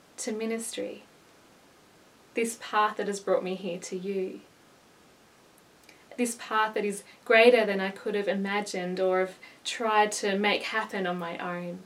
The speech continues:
Remember that Jesus said, "Whoever finds their life will lose it, and whoever loses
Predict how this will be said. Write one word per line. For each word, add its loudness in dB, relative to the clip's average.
Remember 8
that 0
Jesus 0
said, 0
"Whoever 10
finds 0
their 2
life 0
will 0
lose 0
it, -6
and 6
whoever 10
loses 4